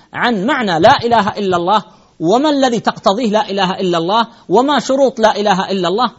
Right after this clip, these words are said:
لما عرف، لما عرف. ولو سألته عن، عن أبسط أحكام الدين في الصلاة أو في الزكاة أو في الحج لما عرف. لكن لو سألته عن، عن الصناعات أو عن بعض الأجهزة التي يعمل من خلالها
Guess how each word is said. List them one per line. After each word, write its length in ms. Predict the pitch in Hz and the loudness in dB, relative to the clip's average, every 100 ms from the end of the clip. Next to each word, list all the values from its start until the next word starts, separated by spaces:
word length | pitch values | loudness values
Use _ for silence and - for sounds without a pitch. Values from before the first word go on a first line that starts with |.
| 156 | -6
لما 180 | 175 170 | -6 -4
عرف، 260 | 156 113 - _ _ _ _ _ _ _ _ _ _ | -8 -10 -14 _ _ _ _ _ _ _ _ _ _
لما 200 | 226 247 | -4 -2
عرف. 280 | 302 262 156 - _ _ _ _ _ - | -2 -2 -4 -10 _ _ _ _ _ -4
ولو 160 | 190 240 | 0 2
سألته 360 | 269 302 254 226 | 2 2 0 0
عن، 220 | 220 170 - _ | -2 -6 -10 _
عن 220 | - 202 - - | -6 -6 -6 -6
أبسط 640 | 180 - 330 247 240 - | -6 0 0 0 -4 -4
أحكام 380 | 202 - 254 220 | -6 -4 -2 -2
الدين 360 | 175 214 214 | -2 -2 -2
في 100 | 151 | -2
الصلاة 480 | 233 - 226 214 190 - | -6 0 2 4 2 0
أو 120 | 190 | -2
في 60 | 208 | -2
الزكاة 440 | 180 208 220 196 202 | -4 -2 0 0 -2
أو 100 | 180 | -4
في 60 | |
الحج 300 | 190 185 170 - _ _ | -4 -6 -8 -16 _ _
لما 220 | 156 214 220 | -4 -4 -2
عرف. 260 | 220 160 - _ _ | -2 -4 -6 _ _
لكن 220 | 143 170 220 | -6 -2 -2
لو 120 | 233 | 0
سألته 560 | 240 240 - 190 160 | 2 0 0 -2 -2
عن، 320 | 170 165 151 135 _ _ | -4 -4 -4 -8 _ _
عن 160 | 143 180 | -6 -6
الصناعات 720 | - 196 180 160 220 285 277 - - | -4 -4 -2 -2 -2 -4 -6 -10 -2
أو 120 | 160 | -2
عن 300 | 156 185 160 | 0 -4 -4
بعض 240 | 156 180 165 | -2 -2 -2
الأجهزة 520 | 160 208 202 226 214 | -2 -2 0 0 -2
التي 260 | 180 - 170 | -2 -4 -4
يعمل 420 | - 196 185 160 | -2 -2 -2 -4
من 120 | 170 165 | -4 -4
خلالها 580 | 170 196 226 226 262 | -2 -2 -2 -2 -4